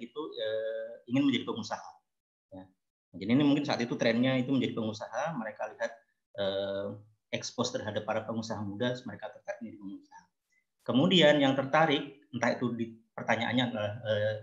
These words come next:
"Keinginan kamu jadi apa?" gitu. Eh, tidak ditanya itu, mungkin apakah kamu tertarik menjadi guru, mungkin pertanyaannya itu. Itu yang menjawab tertarik untuk menjadi guru sebelas persen. Dan dari sebelas persen itu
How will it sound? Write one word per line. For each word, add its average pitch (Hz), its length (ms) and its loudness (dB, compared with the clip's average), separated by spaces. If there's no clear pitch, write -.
"Keinginan 123 400 6
kamu 147 240 4
jadi 143 240 2
apa?" 131 320 4
gitu. 98 320 -12
Eh, 98 560 6
tidak 107 240 4
ditanya 98 240 0
itu, - 80 -2
mungkin 135 320 6
apakah 107 320 2
kamu 117 240 4
tertarik 117 240 2
menjadi - 160 -4
guru, 139 160 6
mungkin 101 160 2
pertanyaannya 101 480 -4
itu. 180 100 0
Itu 113 240 4
yang 143 160 10
menjawab 135 480 10
tertarik 131 400 6
untuk 135 160 6
menjadi 120 240 8
guru 151 320 6
sebelas - 320 0
persen. - 400 -2
Dan 113 80 4
dari 120 80 6
sebelas 262 320 4
persen 175 320 2
itu 208 400 2